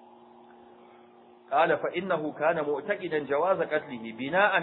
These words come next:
على أن هذا الإسلام ليس بصحيح. Shi ya yi gini ne akan cewa musuluncin shi ba na gaskiya bane. Me yasa sai yanzu zai faɗi kalmar da ya ga takwabi? Me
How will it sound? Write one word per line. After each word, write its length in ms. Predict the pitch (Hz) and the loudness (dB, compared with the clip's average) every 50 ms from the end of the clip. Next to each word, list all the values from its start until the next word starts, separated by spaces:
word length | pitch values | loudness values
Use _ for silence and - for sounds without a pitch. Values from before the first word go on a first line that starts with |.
| 160 143 | 0 0
على 160 | 151 147 143 143 | 0 4 4 4
أن 320 | 139 - 160 190 196 185 | 4 2 0 -2 0 0
هذا 360 | 160 143 156 175 202 202 196 | 0 4 6 6 6 8 6
الإسلام 640 | 175 170 160 151 151 - 151 175 202 196 175 175 180 180 - - - - - - _ - | 4 2 0 -4 -8 0 6 8 10 10 10 10 8 6 2 -8 -14 -18 -20 -20 _ 0
ليس 240 | 190 214 220 220 214 196 | 4 4 4 4 4 4
بصحيح. 520 | 160 143 143 139 - 135 113 117 117 110 - - - - - - - _ _ - - | 4 4 2 -2 -4 -6 -6 -6 -10 -14 -14 -18 -20 -20 -20 -20 -20 _ _ -16 -2
Shi 80 | 180 202 | 6 8
ya 120 | 208 202 | 8 10
yi 60 | 208 196 | 8 8
gini 200 | 202 220 202 175 | 4 -2 -2 -2
ne 100 | 170 170 | 0 0
akan 240 | 165 151 - 175 160 | 0 0 0 -2 -4
cewa 220 | - - 160 147 151 | -2 0 0 0 0
musuluncin 560 | 170 180 180 208 190 196 196 196 190 175 - | 0 -2 -4 0 0 0 0 0 -2 -4 -4
shi 60 | 143 120 | -4 -4
ba 80 | 120 123 | -2 -2
na 100 | 135 139 135 | -2 -2 -2
gaskiya 320 | 127 - 131 131 127 131 | -4 -4 -2 -2 -2 0
bane. 160 | 139 139 135 127 | 0 -4 -4 -6
Me 120 | 135 151 | -4 -4
yasa 240 | 175 175 208 190 170 | -2 4 4 4 4
sai 100 | 170 170 165 | 4 0 -2
yanzu 140 | 151 143 151 156 | -2 -4 -4 -4
zai 80 | 156 | -4
faɗi 240 | - 127 113 127 127 | -4 -4 -8 -8 -4
kalmar 260 | 131 127 127 123 95 87 87 - - - - - - | -4 -4 -2 -4 -6 -8 -10 -16 -20 -20 -20 -8 -4
da 80 | 127 | 0
ya 80 | 131 143 | 0 2
ga 100 | 143 151 147 | 2 2 2
takwabi? 360 | 165 156 - 147 127 127 123 120 | 2 0 0 0 -2 -4 -6 -6
Me 60 | 131 | -4